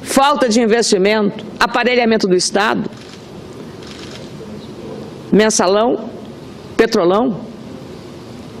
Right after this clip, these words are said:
Foi essa a herança? É claro que eleição direta é o melhor dos mundos. É o melhor pra democracia,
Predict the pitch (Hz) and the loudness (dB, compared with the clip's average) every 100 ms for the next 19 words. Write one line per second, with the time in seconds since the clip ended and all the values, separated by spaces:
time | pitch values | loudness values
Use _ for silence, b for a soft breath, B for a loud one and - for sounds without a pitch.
0 | - - - 233 214 208 277 254 190 170 | -14 -14 0 2 4 4 2 2 4 4
1 | 190 302 - 175 - - - - 233 254 | 4 0 0 -2 -4 -16 -14 0 2 2
2 | - 254 302 320 285 220 - 208 190 175 | 2 4 4 4 6 4 4 4 6 6
3 | 160 151 - - - - - - - 240 | 4 0 -8 -14 -12 -12 -14 -14 -2 2
4 | 254 226 - 254 247 220 196 233 262 - | 4 4 4 2 4 4 4 4 2 2
5 | 151 147 - - - - - - - - | 2 0 -4 -10 -12 -12 -12 -12 -12 -12
6 | - - 247 240 226 220 226 220 220 - | -4 2 4 4 4 4 4 0 -4 -10
7 | - 165 175 160 175 175 143 104 - - | -2 4 4 4 4 4 2 0 0 -2
8 | - - - - - - - - - - | -6 -12 -10 -8 -8 -8 -8 -8 -8 -10
9 | - - - - 226 262 269 247 285 311 | -14 -14 -10 0 2 4 4 4 4 2
10 | 277 233 233 233 233 190 - 196 180 151 | 2 2 4 2 2 2 2 4 4 4